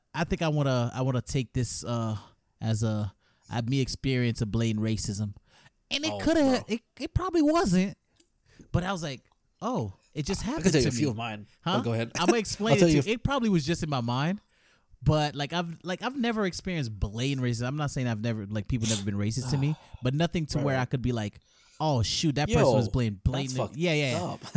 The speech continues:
Speaker 1: I
Speaker 2: Yeah.
Speaker 1: can't, I can't think of anything like that happening to me to where I, I perceived it as racism. So I'm on the, um, Escalade, like, going up, right?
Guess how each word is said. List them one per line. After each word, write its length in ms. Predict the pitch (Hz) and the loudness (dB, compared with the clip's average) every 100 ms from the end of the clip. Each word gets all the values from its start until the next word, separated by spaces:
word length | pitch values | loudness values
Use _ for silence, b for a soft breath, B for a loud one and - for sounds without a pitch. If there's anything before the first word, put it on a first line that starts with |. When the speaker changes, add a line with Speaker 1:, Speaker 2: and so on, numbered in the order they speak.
| 170 | 2
Speaker 1:
I 100 | 156 | 2
Speaker 2:
Yeah. 80 | 113 | 2
Speaker 1:
can't, 180 | 175 160 | 2 2
I 20 | 151 | 0
can't 260 | - - - | 0 -4 -2
think 160 | 156 | -2
of 100 | 185 196 | 0 -2
anything 220 | 196 190 | -2 -2
like 140 | 196 | -4
that 120 | 196 185 | -2 -2
happening 320 | 190 196 190 | -2 -2 -4
to 140 | - | -4
me 180 | 190 196 | -2 -2
to 120 | 180 147 | -2 -2
where 180 | 147 | -2
I, 220 | 135 147 - - | -2 -4 -6 -4
I 140 | 139 | -4
perceived 420 | - 131 147 135 | -2 -4 -2 -2
it 40 | 117 | -4
as 160 | 101 | -4
racism. 260 | 107 98 92 B B | -6 -8 -12 B B
So 260 | - 170 143 | -6 -2 0
I'm 180 | 143 185 | 0 -2
on 100 | 190 | 0
the, 260 | 160 139 131 | -2 -4 -4
um, 460 | 123 117 107 101 101 - | -6 -6 -8 -12 -14 -8
Escalade, 600 | 156 - 147 120 113 117 | -6 -6 -4 -4 -4 -4
like, 160 | 117 95 | -6 -4
going 280 | 120 117 113 | -4 -4 -4
up, 200 | 117 - | -6 -6
right? 340 | 107 117 131 | -6 -6 -8